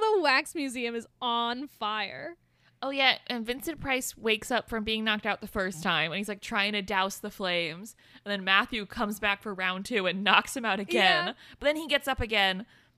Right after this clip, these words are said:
Speaker 2: and then there's a big explosion, so we don't really get, like, a satisfying conclusion of what happened to him. We're like, did he
Speaker 1: Right.
Speaker 2: die? Maybe he didn't.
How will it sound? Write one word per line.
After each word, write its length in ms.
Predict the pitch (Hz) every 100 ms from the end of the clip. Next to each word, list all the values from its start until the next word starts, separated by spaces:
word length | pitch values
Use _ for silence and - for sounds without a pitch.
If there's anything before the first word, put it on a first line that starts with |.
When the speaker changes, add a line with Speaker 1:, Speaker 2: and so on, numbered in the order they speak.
| _ _ -
Speaker 2:
and 220 | 226 226
then 100 | 226
there's 160 | 220
a 60 | 220
big 160 | 196 196
explosion, 680 | - - 202 160 156 -
so 100 | 190
we 100 | 202
don't 140 | 202 196
really 180 | 196 190
get, 320 | 190 180 - _
like, 140 | 190 185
a 60 |
satisfying 600 | 190 202 175 180 196 170 185
conclusion 520 | 190 185 175 160 165
of 120 | 170
what 200 | 196 165
happened 540 | 180 160 - 147 170
to 180 | - 180
him. 340 | 196 127 98 185
We're 100 | 180
like, 180 | 170 -
did 80 | 240
he 60 |
Speaker 1:
Right. 180 | 220 147
Speaker 2:
die? 400 | 180 180 202 262
Maybe 680 | 226 214 262 254 190 180 180
he 100 | 214
didn't. 320 | 170 - -